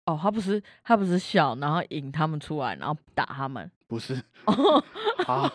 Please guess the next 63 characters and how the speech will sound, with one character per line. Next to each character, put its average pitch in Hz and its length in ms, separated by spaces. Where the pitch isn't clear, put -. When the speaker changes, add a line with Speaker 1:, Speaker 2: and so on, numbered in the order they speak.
Speaker 2:
没 156 100
关 175 100
系。 175 220
Speaker 1:
<laughs> - 1120
对 302 260
不 311 60
起 262 180
啊， 196 200
我 202 80
对 269 200
《三 269 260
国 220 200
演 185 180
义》 220 180
比 170 60
较 208 160
没 214 120
有 190 100
研 170 320
究 185 240
啊。 - 260
Speaker 2:
好， 202 100
反 139 140
正， 208 120
Speaker 1:
嗯。 220 100
Speaker 2:
但 233 160
是 226 100
在 233 140
这 226 80
种 139 160
负 196 200
面 165 180
的 131 100
情 113 260
绪 123 240
里 101 120
面， 101 260
负 - 160
面 190 160
的 160 80
环 120 220
境 147 160
里 123 40
面， 107 180
Speaker 1:
嗯。 110 60
Speaker 2:
我 120 60
们 120 120
会 165 120
笑， - 420
Speaker 1:
嗯。 196 220
Speaker 2:
其 202 160
实 226 120
是 233 180
身 208 300
体 - 120
的 120 100
一 139 100
种 113 200
防 117 240
御 147 180
机 113 240
制。 110 340
Speaker 1:
哦。 214 220